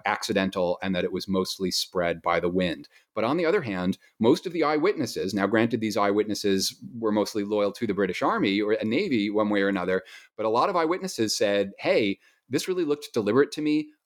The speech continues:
I saw people carrying combustible materials. I saw people holding flaming torches, uh, you know, and running away. I saw, y-, you know, caches of combustible materials that seemed like they were deliberately laid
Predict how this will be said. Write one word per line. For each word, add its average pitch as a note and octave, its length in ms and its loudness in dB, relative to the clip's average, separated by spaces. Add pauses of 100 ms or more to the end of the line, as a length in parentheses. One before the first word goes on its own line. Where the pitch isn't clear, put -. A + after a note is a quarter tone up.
I G#2 100 -2
saw B2+ 300 6
people C#3+ 260 -2
carrying C3+ 420 0
combustible B2+ 500 0
materials. D3+ 600 2
I - 40 -2
saw B2 280 2
people C3+ 500 0 (560)
holding D3+ 520 0
flaming C#3+ 400 0
torches, E3 600 0
uh, B2+ 120 0
you C3+ 240 2
know, C3+ 120 4
and A#2 140 2
running B2 220 2
away. D#3 460 2 (680)
I G#2 80 4
saw, C#3+ 640 2
y-, C#3 160 -2
you C#3 80 2
know, A#2 100 4
caches C3+ 640 -2
of B2 140 0
combustible B2 520 0
materials D3 600 0
that A2 180 -2
seemed C3 280 0
like B2+ 180 -2
they B2+ 80 4
were B2 140 2
deliberately A#2 540 0
laid C3+ 440 2